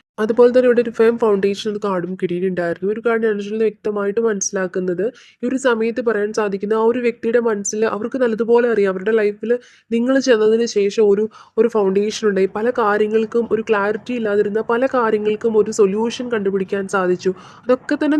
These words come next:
നിങ്ങളുടെ ഒരു സാമീപ്യമാണ് അല്ലെങ്കിൽ നിങ്ങൾ കൊടുത്തിട്ടുള്ള അഡ്വൈസുകളാണ് അല്ലെങ്കിൽ നിങ്ങൾ പല രീതിയിൽ അവരെ സപ്പോർട്ട് ചെയ്തിട്ടുണ്ടായിരിക്കും. So, ആ ഒരു അത്തരം ഒരു സപ്പോർട്ട് കൊണ്ടൊക്കെ തന്നെയാണ് ആ ഒരു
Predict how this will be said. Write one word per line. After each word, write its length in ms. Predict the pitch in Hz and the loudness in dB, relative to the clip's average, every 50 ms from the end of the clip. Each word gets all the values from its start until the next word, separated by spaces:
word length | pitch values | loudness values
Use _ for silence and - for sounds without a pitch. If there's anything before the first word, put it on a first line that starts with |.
| 294 269 | 2 2
നിങ്ങളുടെ 500 | 226 214 220 226 233 233 226 247 262 262 254 - - - - - | 0 0 2 2 2 2 4 2 2 2 0 -4 -12 -16 -10 -4
ഒരു 140 | 220 226 226 220 | -4 -2 0 0
സാമീപ്യമാണ് 600 | 226 202 190 196 196 196 190 208 214 202 190 185 | 0 0 0 -2 -2 -2 0 0 2 2 2 0
അല്ലെങ്കിൽ 260 | 185 190 190 196 214 220 | 0 -2 -2 -2 -4 -4
നിങ്ങൾ 280 | 214 208 202 208 214 220 233 | -4 -4 -2 0 0 0 0
കൊടുത്തിട്ടുള്ള 480 | 233 - 220 190 180 - - - 208 190 185 | 2 2 2 0 0 -4 -4 -2 -2 -2 -2
അഡ്വൈസുകളാണ് 840 | 170 175 180 175 180 185 180 - 202 202 202 202 190 185 185 180 | -2 -2 0 0 0 0 0 -2 0 2 2 2 2 0 -2 -2
അല്ലെങ്കിൽ 280 | 185 185 185 196 214 220 220 | -2 -2 -4 -4 -4 -4 -4
നിങ്ങൾ 180 | 202 202 208 214 220 220 _ - - - _ _ - | -4 -2 0 0 -2 -2 _ -14 -20 -20 _ _ -2
പല 80 | 226 240 254 | 0 0 0
രീതിയിൽ 340 | 262 240 240 240 262 277 285 | 0 0 -2 0 2 2 4
അവരെ 200 | 254 233 226 226 - 233 | 4 4 4 2 2 0
സപ്പോർട്ട് 300 | 208 - 196 190 190 196 | 0 2 2 2 2 2
ചെയ്തിട്ടുണ്ടായിരിക്കും. 640 | 196 190 196 196 185 180 180 175 170 170 185 180 185 | -2 -2 0 -2 0 0 -2 -2 -2 -4 -6 -6 -6
So, 140 | - 226 220 - - | -4 -6 -6 -6 -6
ആ 100 | 208 220 240 254 | -6 -4 -2 -2
ഒരു 180 | 254 269 262 269 - | 0 0 -2 -2 -4
അത്തരം 340 | 220 - - 233 262 247 262 | -4 -2 0 0 0 0 -2
ഒരു 120 | 262 254 - | -2 -2 -2
സപ്പോർട്ട് 320 | 233 220 226 220 226 214 233 | -2 0 2 0 2 2 0
കൊണ്ടൊക്കെ 460 | 240 240 233 233 220 220 - 247 240 | 0 0 0 0 -2 -2 -2 -2 0
തന്നെയാണ് 560 | 247 254 254 262 254 226 208 202 214 220 233 | 0 0 0 0 0 0 0 0 0 0 0
ആ 120 | 220 208 202 | 0 0 2
ഒരു 180 | 202 208 226 | 2 0 0